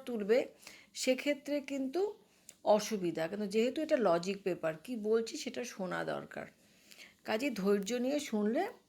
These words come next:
তোমাদের আশা করি উপকারী হবে। এবং লাস্টে আমি কোশ্চেন পেপার দিয়ে দেখিয়ে দেবো যে সাজেশনটা এরকম কেন করা হয়েছে। তোমরা জানো তোমাদের এটা লজিক পেপার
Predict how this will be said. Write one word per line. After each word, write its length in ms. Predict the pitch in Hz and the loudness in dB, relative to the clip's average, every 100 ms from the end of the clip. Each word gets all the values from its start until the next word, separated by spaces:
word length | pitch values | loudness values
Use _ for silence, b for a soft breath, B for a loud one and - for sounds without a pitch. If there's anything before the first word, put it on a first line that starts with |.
| _ b b b _ | _ b b b _
তোমাদের 380 | - 185 190 208 | -4 -2 0 0
আশা 260 | 175 185 | 0 -4
করি 280 | 180 233 415 571 _ _ _ | -2 0 0 -2 _ _ _
উপকারী 520 | 202 202 196 196 247 | -4 0 2 2 0
হবে। 360 | 277 147 117 123 b b b - | -2 -4 -4 -10 b b b -8
এবং 260 | 208 202 | -2 0
লাস্টে 400 | 208 202 208 - | 4 2 0 -2
আমি 180 | 277 277 | -2 -2
কোশ্চেন 400 | 262 226 226 247 | -2 -2 -2 -6
পেপার 340 | 247 233 240 226 | -6 -2 -4 -4
দিয়ে 140 | 247 | -2
দেখিয়ে 360 | 214 214 - 247 | -2 -2 -4 -2
দেবো 300 | 233 202 226 | -2 -2 -4
যে 120 | 226 | -4
সাজেশনটা 600 | 220 196 196 220 226 240 | -6 -6 -4 -4 -4 -4
এরকম 360 | 214 190 220 | -4 -4 -6
কেন 260 | 214 190 220 | -4 -4 -4
করা 300 | 214 170 190 | -4 -2 -2
হয়েছে। 420 | 175 143 139 - - _ _ _ _ _ _ _ _ _ _ _ _ - B B B B B | -2 -6 -6 -14 -14 _ _ _ _ _ _ _ _ _ _ _ _ -20 B B B B B
তোমরা 280 | 254 277 320 | 0 4 4
জানো 320 | 277 254 285 | 4 2 0
তোমাদের 320 | 269 247 240 | -2 -2 -2
এটা 160 | 247 247 | -2 -2
লজিক 360 | 226 185 185 214 | 0 0 0 -2
পেপার 360 | 214 196 208 | -2 0 -2